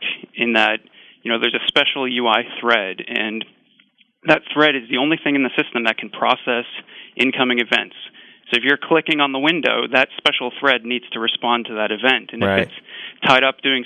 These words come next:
Speaker 1: something C P U intensive, if it's waiting for a network request to time out, if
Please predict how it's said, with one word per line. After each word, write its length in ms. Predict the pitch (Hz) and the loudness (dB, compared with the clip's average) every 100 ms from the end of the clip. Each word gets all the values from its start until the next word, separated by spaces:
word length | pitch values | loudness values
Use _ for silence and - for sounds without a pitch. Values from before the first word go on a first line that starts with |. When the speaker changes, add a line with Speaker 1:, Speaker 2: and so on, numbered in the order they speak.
| - | 0
Speaker 1:
something 720 | 135 139 131 127 131 123 123 _ - | 0 0 0 0 -4 -8 -12 _ -2
C 100 | 139 | 0
P 140 | - 127 | 2 0
U 100 | 139 | 0
intensive, 640 | 139 143 139 143 139 135 - - - - | 2 0 0 0 0 0 -8 -20 -20 -10
if 100 | - | -4
it's 160 | 110 110 | -4 0
waiting 460 | 120 123 131 127 - | 4 4 2 -2 -4
for 240 | 113 110 | -2 -2
a 100 | 104 | -2
network 520 | 117 120 - 135 120 131 | 2 2 2 0 -2 -6
request 420 | 120 135 123 - - | -2 2 0 -2 -8
to 280 | 127 117 123 - - _ - | -2 -2 -2 -8 -20 _ -2
time 300 | 127 120 123 | 2 2 0
out, 240 | 131 139 | -2 -4
if 120 | 135 | -6